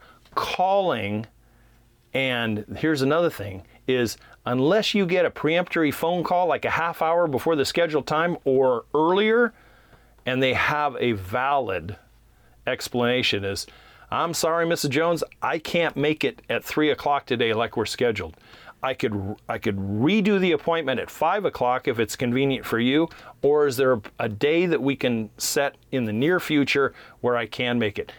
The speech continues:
This is what happened and why, okay? You don't need a lifelong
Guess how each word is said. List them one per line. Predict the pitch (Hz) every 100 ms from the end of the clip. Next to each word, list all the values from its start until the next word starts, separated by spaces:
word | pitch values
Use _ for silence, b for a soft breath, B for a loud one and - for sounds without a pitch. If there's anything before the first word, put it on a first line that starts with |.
| B
This | 120 160 165
is | 156 139
what | 139 131
happened | 123 117 113 87 76 -
and | 113 95
why, | 98 90 76 -
okay? | - 120 120 - - -
You | 185
don't | 151
need | 143
a | 139
lifelong | 123 131 127 127 113 104